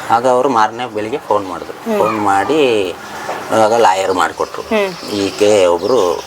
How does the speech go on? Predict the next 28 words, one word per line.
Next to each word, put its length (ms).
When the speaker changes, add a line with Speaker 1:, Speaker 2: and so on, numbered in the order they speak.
Speaker 1:
ಲಾಯರ್‌ಗಳು 480
ಇದ್ದಾರೆ, 260
ನಾನು 200
Speaker 2:
ಹ್ಮ್. 80
Speaker 1:
ಕಾಂಟ್ಯಾಕ್ಟ್ 320
ಮಾಡ್ತೀನಿ." 480
Speaker 2:
ಈಗಿದಾರಲ್ಲ 400
ಅವರು? 260
Speaker 1:
ಹಾ, 280
Speaker 2:
ಹಾ. 180
Speaker 1:
ಪಾಂಡು 260
ಪೂಜಾರಿ 360
ಅವರು. 100
Speaker 2:
ಪಾಂಡು 240
ಪೂಜಾರಿ 420
ಅವರು 220
ಲಾಯರ್. 360
ಯಾವಾಗ 180
Speaker 1:
ಲಾಯರ್. 200
Speaker 2:
ನಿಮ್ಗೆ 360
ಕಾಂಟ್ಯಾಕ್ಟ್ 400
Speaker 1:
ಹಾ. 80
Speaker 2:
ಸಿಕ್ಕಿದ್ರು. 320
Speaker 1:
ನಿಮ್ 280
ಕೇಸಿಗೆ 380
ಅವರೇ 220
ಸೇರಿ 360
Speaker 2:
ಹ್ಮ್. 240